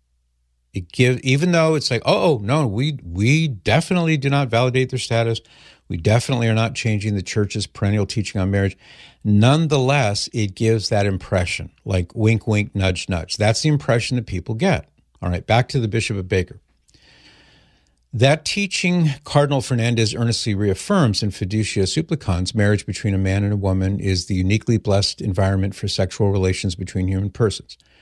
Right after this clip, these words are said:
Far from authorizing same-sex unions, therefore, the de-, the declaration repeatedly cautions against, quote, "the risk of confusing a blessing given to any other union with the rite, R I T E, that is proper to the sacrament of marriage."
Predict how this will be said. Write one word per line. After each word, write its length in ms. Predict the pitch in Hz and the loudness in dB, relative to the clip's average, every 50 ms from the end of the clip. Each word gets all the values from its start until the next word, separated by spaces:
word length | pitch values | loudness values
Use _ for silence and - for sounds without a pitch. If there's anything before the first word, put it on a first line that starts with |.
| _ _ _ _ _ | _ _ _ _ _
Far 280 | - - 107 107 123 | -2 2 2 4 4
from 200 | 123 - 147 131 | 2 2 0 0
authorizing 520 | 123 120 117 - 127 110 101 104 98 107 98 | 2 2 0 0 2 2 2 2 0 -2 -4
same-sex 560 | - - 95 98 98 - - 110 110 - - | -4 -2 -4 -2 -2 -2 -4 -4 -6 -4 -4
unions, 300 | 92 85 87 92 92 - | -2 -2 -2 -2 -2 0
therefore, 400 | 95 90 90 - - 87 92 95 | 0 -2 -2 -2 -6 -6 -6 -6
the 200 | - - 101 98 | -6 -4 -6 -6
de-, 200 | 90 - 107 95 | -2 -2 -2 -4
the 180 | - - 98 92 | -2 -4 -6 -2
declaration 680 | 87 98 98 107 - - 151 131 110 110 110 - - 104 | 0 0 0 0 2 2 2 4 4 2 0 -2 -4 -4
repeatedly 560 | 95 90 - - - 117 120 139 143 165 160 | -6 -6 -8 -4 -2 0 0 2 2 0 0
cautions 640 | 139 - - 123 98 90 85 - 92 95 110 - - - _ _ _ - - - - - _ _ | -2 -2 0 0 0 0 0 -4 -6 -6 -8 -10 -12 -18 _ _ _ -20 -20 -20 -20 -20 _ _
against, 420 | - 113 92 107 104 107 107 - | -6 -2 0 0 0 0 -2 -4
quote, 300 | - - 113 110 87 - | -4 0 0 0 0 0
"the 80 | - 101 | -4 -2
risk 300 | 92 107 117 - - - | 0 0 0 0 -2 -4
of 100 | 127 - | -8 -4
confusing 520 | - 131 120 - - 113 110 104 101 107 | -2 -2 -2 -2 0 0 0 0 0 -2
a 40 | 98 | -2
blessing 480 | 87 - 98 95 95 95 - - 101 92 | -2 0 0 0 0 0 0 -2 -2 -2
given 260 | 87 104 98 98 92 | -2 -2 -2 -2 -2
to 140 | - - - | -4 -4 -4
any 240 | 104 98 104 110 113 | -2 0 0 2 2
other 160 | 117 120 127 | 2 2 2
union 440 | 127 110 101 101 98 98 95 98 95 | 0 0 0 0 0 0 -2 -2 -4
with 180 | 95 98 - - | -6 -8 -6 -4
the 80 | 120 | -6
rite, 600 | 110 101 107 104 95 92 101 - - - - - - - - | -4 0 2 2 2 2 0 -2 -6 -10 -10 -10 -12 -8 -2
R 200 | 95 98 98 98 | -2 -2 0 0
I 120 | 101 101 | -2 -2
T 240 | 98 - - - 104 | -2 -2 -4 -4 -4
E, 380 | 104 - - 98 90 92 104 - _ _ _ _ _ _ _ _ _ _ - | -4 -4 -4 -4 -4 -6 -8 -10 _ _ _ _ _ _ _ _ _ _ -4
that 160 | 120 101 95 | -2 0 0
is 100 | 101 - | 0 -2
proper 400 | - - - 101 92 92 - 107 | -4 -2 0 0 0 2 0 -4
to 140 | - - 113 | -4 -4 -4
the 80 | 101 | -4
sacrament 420 | - - 98 87 85 - 107 107 110 | -2 0 0 -2 -2 -4 -4 -4 0
of 60 | 110 | 2
marriage." 500 | 120 139 147 135 95 82 - - - - | 4 4 4 4 2 0 -4 -12 -20 -20